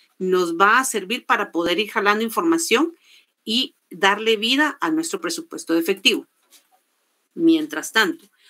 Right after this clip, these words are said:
ahorita en la cédula de cuentas por cobrar vamos a ir explicando cada uno de los datos tal como van saliendo de nuestra información. Primero que nada,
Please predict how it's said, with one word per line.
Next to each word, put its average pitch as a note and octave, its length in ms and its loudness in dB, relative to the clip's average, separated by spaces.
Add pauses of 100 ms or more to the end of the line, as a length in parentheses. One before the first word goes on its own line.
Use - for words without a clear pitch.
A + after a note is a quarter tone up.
(260)
ahorita G#3 680 -2
en E3+ 100 0
la D#3+ 100 2
cédula G#3+ 360 2
de E3+ 100 -2
cuentas F#3+ 280 -4
por - 200 -6
cobrar F#3+ 440 2
vamos F3 360 2
a F#3 40 -2
ir E3+ 120 -2
explicando G#3 680 -2
cada F3 240 0
uno G3 220 0
de G3 60 0
los D3+ 140 -4
datos G3 380 -2
tal E3+ 220 -2
como F#3+ 220 -4
van C#3+ 180 2
saliendo F3+ 560 0 (380)
de F3+ 260 2
nuestra E3 340 -4
información. C#3+ 640 -8 (800)
Primero C4+ 320 4
que D4+ 100 -4
nada, A#3+ 420 0